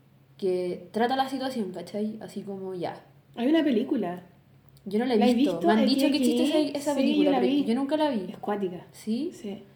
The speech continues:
Speaker 2: es
Speaker 1: No.
Speaker 2: buena.
Speaker 1: Hay un documental igual que vi que está bueno, que es como de, se llama Intersexualidad,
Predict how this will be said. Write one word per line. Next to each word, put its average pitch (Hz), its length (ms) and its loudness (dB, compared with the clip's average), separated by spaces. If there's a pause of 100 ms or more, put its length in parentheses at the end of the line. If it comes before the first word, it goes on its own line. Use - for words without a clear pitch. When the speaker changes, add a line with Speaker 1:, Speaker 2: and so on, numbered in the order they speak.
Speaker 2:
es 202 80 -12
Speaker 1:
No. - 60 -
Speaker 2:
buena. 190 280 -4
Speaker 1:
Hay 233 120 4
un 277 100 4
documental 262 420 0
igual 285 240 0
que 285 140 0
vi 294 180 -2
que 294 60 -6
está 269 220 -4
bueno, 269 280 -4
que 269 60 -12
es 254 80 -14
como 254 260 -6
de, 240 180 -6
se 226 120 -6
llama 233 200 0
Intersexualidad, 214 1000 -2